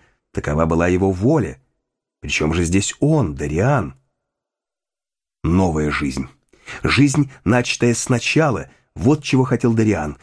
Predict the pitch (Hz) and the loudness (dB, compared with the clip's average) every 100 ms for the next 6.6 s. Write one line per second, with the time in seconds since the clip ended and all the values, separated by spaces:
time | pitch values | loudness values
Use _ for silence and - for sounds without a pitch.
0 | - 95 135 - - 131 131 - 127 113 | -6 2 2 2 2 2 0 0 2 4
1 | 113 95 - 78 - 113 101 90 110 156 | 2 0 -4 -6 2 2 4 0 0 0
2 | 135 - 82 69 - - - 120 123 127 | -2 -2 -4 -4 -10 -12 -2 2 4 4
3 | 127 117 113 - 69 65 - - _ _ | 2 2 0 0 -4 -4 -6 -12 _ _
4 | _ _ - - 73 82 - 104 - 98 | _ _ -6 -4 0 -2 2 2 4 0
5 | - 90 - 80 95 107 95 101 110 117 | 0 -4 -2 0 2 4 4 2 4 2
6 | 127 160 170 - - - | 2 2 0 -4 -12 -16